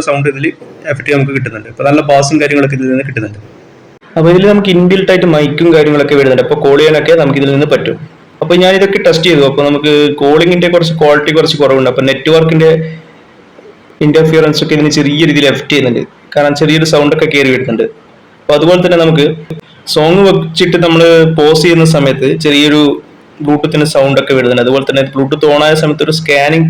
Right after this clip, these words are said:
സൗണ്ട് ചെറിയ രീതിയിൽ എഫക്റ്റ് ചെയ്യുന്നുണ്ട്. ബാക്കി കാര്യങ്ങളൊക്കെ വെച്ച് കഴിഞ്ഞാൽ ഇപ്പോൾ ഈ പ്രൈസിനൊത്ത ക്വാളിറ്റി ഇത് പ്രൊവൈഡ് ചെയ്യുന്നുണ്ട്. ഈ pricing-ിൻ്റെ പറഞ്ഞിരിക്കുന്നത് എനിക്ക് ഓഫർ പ്രൈസാണ് കിട്ടിയത്. ഇപ്പോൾ ത്രീ ഫിഫ്റ്റി റുപ്പീസിന് അടുപ്പിച്ചിട്ടുണ്ട് ഇതിനായത്. അപ്പോൾ ബാറ്ററി ബാക്കപ്പ് നല്ല രീതിയിൽ തന്നെ എനിക്ക് കിട്ടുന്നുണ്ട്. അപ്പോൾ ഞാൻ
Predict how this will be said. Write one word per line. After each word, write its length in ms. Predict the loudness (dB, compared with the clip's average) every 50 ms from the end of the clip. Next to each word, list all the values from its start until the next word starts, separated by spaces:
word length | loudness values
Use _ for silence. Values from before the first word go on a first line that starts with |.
| 0 0
സൗണ്ട് 260 | 0 0 2 0 0 -2 -4 -6 -14 -20 -20 -16 -4 -2
ചെറിയ 200 | 0 0 2 2 0
രീതിയിൽ 160 | 2 2 2 0
എഫക്റ്റ് 160 | 0 0 -2 -2
ചെയ്യുന്നുണ്ട്. 260 | -2 -2 0 0 2
ബാക്കി 240 | 0 0 0 0 -2 -2 -2 0 0
കാര്യങ്ങളൊക്കെ 400 | 2 2 2 2 2 0 0 0 -2
വെച്ച് 140 | -2 -2 -2 -2
കഴിഞ്ഞാൽ 240 | 0 0 0 0 0 -2 -4 -10 -20 -20 -20 _ _ _ _ _ _ _ _ _ _ _
ഇപ്പോൾ 140 | -2 0 0
ഈ 40 | 0 2 2
പ്രൈസിനൊത്ത 500 | 2 2 2 2 2 0 0 0 2 2 2 4 2 2 -2 -6 -10 -14 -20 _ _ _ _ _ _ _ _
ക്വാളിറ്റി 300 | 0 0 0 2 0 -2 -4
ഇത് 80 | -4 -4 0
പ്രൊവൈഡ് 220 | 0 0 2 2 0
ചെയ്യുന്നുണ്ട്. 300 | -2 -2 -4 -6 -8 -10 -12 -14 -20 -20 -20 _ _ _ _ -20 _ _ _ -8 -8
ഈ 40 | -6 -4
pricing-ിൻ്റെ 540 | -2 0 0 0 2 2 2 2 2 2 2 0 0 -2 -4
പറഞ്ഞിരിക്കുന്നത് 440 | -4 -2 -2 -2 -2 -2 -2 -4 -4
എനിക്ക് 160 | -4 -2 -2 -2
ഓഫർ 160 | -2 -2 -4 -4
പ്രൈസാണ് 300 | -4 -4 -4 -4 -4 -6 -6
കിട്ടിയത്. 260 | -8 -6 -6 -4 -4 -4 -6
ഇപ്പോൾ 140 | -8 -12 -14 -8
ത്രീ 100 | -6 -6 -6 -6
ഫിഫ്റ്റി 200 | -10 -8 -8 -6 -6
റുപ്പീസിന് 300 | -6 -6 -6 -4 -4 -4 -4
അടുപ്പിച്ചിട്ടുണ്ട് 380 | -6 -8 -12 -16 -14 -12 -12 -8
ഇതിനായത്. 340 | -4 -4 -4 -4 -4 -8 -16 -20 -20 -20 -20 -20 -20 -20 -20 -20 -20 -12
അപ്പോൾ 180 | -2 -2 0 2 4
ബാറ്ററി 300 | 2 2 2 0 -2 -2 -2
ബാക്കപ്പ് 260 | -2 -2 -2 0 0 2
നല്ല 100 | 2 2 2 2
രീതിയിൽ 140 | 0 0 0
തന്നെ 120 | -2 -2 -2
എനിക്ക് 120 | -2 -4 -6 -6
കിട്ടുന്നുണ്ട്. 300 | -8 -6 -4 0 -2 0
അപ്പോൾ 180 | 0 2 0 0 0
ഞാൻ 100 | 0